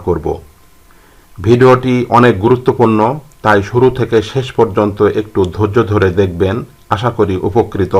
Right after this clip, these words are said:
হবেন। ভিউয়ার্স, আপনারা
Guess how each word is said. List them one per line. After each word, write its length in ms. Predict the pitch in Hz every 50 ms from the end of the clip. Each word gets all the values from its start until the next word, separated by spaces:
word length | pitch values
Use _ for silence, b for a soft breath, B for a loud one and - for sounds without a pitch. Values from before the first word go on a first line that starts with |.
| 82
হবেন। 240 | 80 85 80 80 80 80 - - - - - - _ _ _ _ _ b b b b b b b b b b b b b b b b b b b b
ভিউয়ার্স, 460 | 107 107 120 135 131 110 95 92 - - - - - 107
আপনারা 300 | 107 - 123 120 123